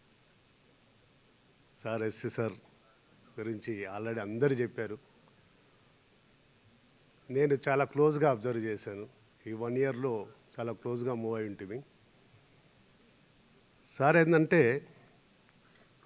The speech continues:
అవతల వాళ్ళు ముందుకు పోతున్నారంటే ఒప్పుకోడు, మనమే ముందుండాలంటాడు. ఈ యాంగిల్ నేను చూస్తాను రోజు. అస్సలు ఎంత కాంపిటేటివ్ స్పిరిట్ ఉంటుందంటే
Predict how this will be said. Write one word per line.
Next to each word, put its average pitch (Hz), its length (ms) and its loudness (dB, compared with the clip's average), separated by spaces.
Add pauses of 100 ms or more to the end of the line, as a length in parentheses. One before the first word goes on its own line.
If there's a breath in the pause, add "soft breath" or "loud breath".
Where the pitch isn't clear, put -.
(760)
అవతల 143 400 -2
వాళ్ళు 165 300 2
ముందుకు 143 380 2
పోతున్నారంటే 151 680 0
ఒప్పుకోడు, 131 520 0 (840)
మనమే 139 240 -2
ముందుండాలంటాడు. 113 800 -8 (1400 loud breath)
ఈ 123 180 0
యాంగిల్ 131 520 2
నేను 127 240 0
చూస్తాను 127 480 -4 (560 loud breath)
రోజు. 123 280 -6 (1800 soft breath)
అస్సలు 151 320 -4 (240)
ఎంత 143 400 -8
కాంపిటేటివ్ 143 680 -4
స్పిరిట్ 123 420 -6
ఉంటుందంటే 107 720 -8